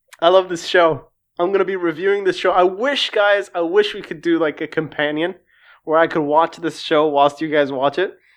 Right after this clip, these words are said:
So I'll see if that's possible. I'll try to talk to some of the guys and see if we can figure it out. But yeah, that is it. The Al Nihaya. And with that, we get to the Nihaya of this story. <laughs> Yuck, yuck, yuck.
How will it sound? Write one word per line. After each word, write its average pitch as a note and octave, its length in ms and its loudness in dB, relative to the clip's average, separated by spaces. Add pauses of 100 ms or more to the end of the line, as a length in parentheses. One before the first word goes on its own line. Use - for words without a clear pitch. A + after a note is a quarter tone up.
(340)
So - 160 -4
I'll D#3+ 100 4
see A3+ 180 -12
if G#3+ 100 -10
that's E3+ 200 0
possible. D3+ 480 0
I'll E3 80 -4
try D#3 180 2
to C#3+ 80 -2
talk C#3+ 260 -4
to C#3+ 300 -2
some C#3+ 160 -6
of C3+ 60 -6
the C3+ 60 -4
guys C#3 280 -4
and C#3+ 120 -6
see - 100 -8
if C#3 100 -10
we - 60 -20
can C#3 120 -8
figure C#3+ 260 -6
it C#3+ 80 -2
out. C#3+ 260 0 (840)
But C#3+ 140 0
yeah, D#3 240 2 (720)
that F3 120 2
is F3+ 140 2
it. F#3 200 2
The F#3+ 140 0
Al F#3+ 220 0
Nihaya. F3+ 640 2 (720)
And D3+ 120 -4
with D#3 180 -2
that, F3 480 2 (600)
we E3 100 -4
get F3 220 0
to E3 60 -18
the D#3+ 260 2
Nihaya D#3+ 600 -2
of C3+ 160 -6
this F#3+ 160 -6
story. C#3+ 440 -2
<laughs> - 40 -14
Yuck, - 300 -10
yuck, - 420 -12
yuck. - 180 -16